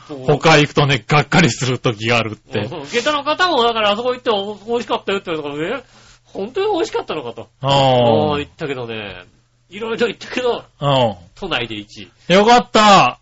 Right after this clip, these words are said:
Speaker 1: 今のところ一位。
Speaker 2: いやー、それは嬉しいね。
Speaker 1: うん。
Speaker 2: でも、
Speaker 1: ただ一つだけ、
Speaker 2: うん。
Speaker 1: 不満なところが、
Speaker 2: はいはいはい。
Speaker 1: あ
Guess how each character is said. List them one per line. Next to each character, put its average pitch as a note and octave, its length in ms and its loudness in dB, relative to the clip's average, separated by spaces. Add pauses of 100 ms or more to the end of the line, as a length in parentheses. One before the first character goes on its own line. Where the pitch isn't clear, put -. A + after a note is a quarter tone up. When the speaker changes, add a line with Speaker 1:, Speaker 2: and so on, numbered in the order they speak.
Speaker 1:
今 D#3+ 200 -6
の D#3+ 140 -4
と C#3+ 100 -6
こ C#3 80 -6
ろ C3 80 -4
一 F#3 220 -12
位。 G3 80 0
Speaker 2:
い - 20 2
や A3 680 4
ー、 - 40 2
そ C4 100 6
れ C#4 60 6
は C4+ 80 8
嬉 C4 260 6
し - 20 4
い G#3+ 40 4
ね。 B2 500 2 (400)
Speaker 1:
う F#3+ 40 -4
ん。 F3+ 40 2
Speaker 2:
で - 0 -
も、 D#3+ 60 4
Speaker 1:
た E4+ 120 4
だ D#4+ 160 2
一 F4+ 220 -4
つ - 100 -20
だ F4 140 -2
け、 G4 300 -4
Speaker 2:
う D#3+ 280 2
ん。 G2+ 40 -6
Speaker 1:
不 C#4 160 -12
満 C#4+ 260 -4
な C#4+ 120 -6
と E4 140 -6
こ F#4 100 -4
ろ C4+ 200 -2
が、 B2 280 -10
Speaker 2:
は G3 160 4
い E3 60 4
は - 0 -
い - 20 2
は C#3+ 160 4
い。 A#2 60 -2
Speaker 1:
あ F3 80 2